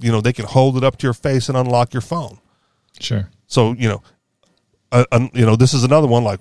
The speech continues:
Speaker 1: "Ah, if I got nothing to hide, no problem. I, I'll take the convenience." You know, for, for me, like, you know, the four digits or the six digit password,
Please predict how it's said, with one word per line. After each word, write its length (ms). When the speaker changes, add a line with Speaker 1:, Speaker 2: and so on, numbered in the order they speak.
Speaker 1:
"Ah, 320
if 80
I 80
got 140
nothing 300
to 80
hide, 320
no 160
problem. 480
I, 200
I'll 140
take 240
the 100
convenience." 760
You 80
know, 280
for, 100
for 140
me, 300
like, 240
you 80
know, 120
the 100
four 280
digits 460
or 80
the 80
six 280
digit 280
password, 680